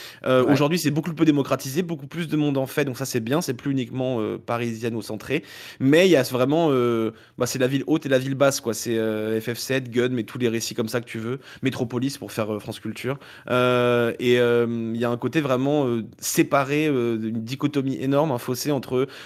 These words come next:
Speaker 1: les gens qui veulent du fric et qui investissent et où les podcasts sont, euh,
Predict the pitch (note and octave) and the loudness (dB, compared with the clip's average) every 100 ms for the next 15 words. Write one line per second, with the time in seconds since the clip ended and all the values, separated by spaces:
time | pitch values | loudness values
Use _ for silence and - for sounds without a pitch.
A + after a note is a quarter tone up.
0 | - C3 C#3+ D3 C3 B2 A#2+ - D3+ D3 | -2 2 2 0 -2 -2 -2 -6 -6 -4
1 | B2 - A#2+ A#2+ A#2 - D3 - A#2 A2 | -6 -2 0 0 -4 -6 -8 -4 -2 0
2 | G#2+ G#2+ A2 G#2 G#2 A2+ C3 B2 - A2+ | -2 -2 -4 -4 -4 -6 -4 -4 -4 -4
3 | G#2 | -4